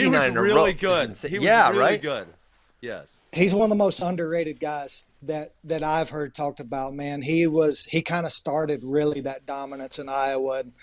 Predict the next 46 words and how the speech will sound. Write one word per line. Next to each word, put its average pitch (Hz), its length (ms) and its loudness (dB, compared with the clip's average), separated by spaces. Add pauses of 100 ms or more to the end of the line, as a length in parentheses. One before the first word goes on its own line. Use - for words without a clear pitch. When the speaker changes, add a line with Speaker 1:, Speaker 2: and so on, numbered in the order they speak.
(240)
Speaker 3:
was 147 160 2
really 202 260 4
the 151 140 -8
first 165 380 -8 (180)
poster 160 420 -8
boy 139 300 -10
for 143 160 -10
what 147 240 -6
people 147 280 -6
know 139 300 -2
as 135 140 -4
Iowa 135 460 -6
wrestling 127 540 -8
now. 127 300 -6 (420)
Zaleski 170 520 2
was 151 200 -6
the 135 80 -12
man. 135 520 -10 (340)
Post 170 380 2
double 170 280 -4
leg, 175 360 -6
he 147 140 -14
liked 151 280 -4
to 143 240 -8 (140)
really 170 340 2
crowd 160 500 -2
guys 175 520 -2 (260)
and 151 180 -6
really 170 320 4
had 151 240 0
an 143 120 -10
incredible 135 500 -8
double. 135 320 -6
So 147 140 -6
it's - 100 -12
funny 160 300 -6
to 131 80 -10
talk 151 280 -2
about. 139 280 -6
That's 143 120 -4
kinda 143 240 -6
what 131 180 -6
Burroughs 147 380 2
is 123 160 -8
known 135 240 -10
for, 131 340 -8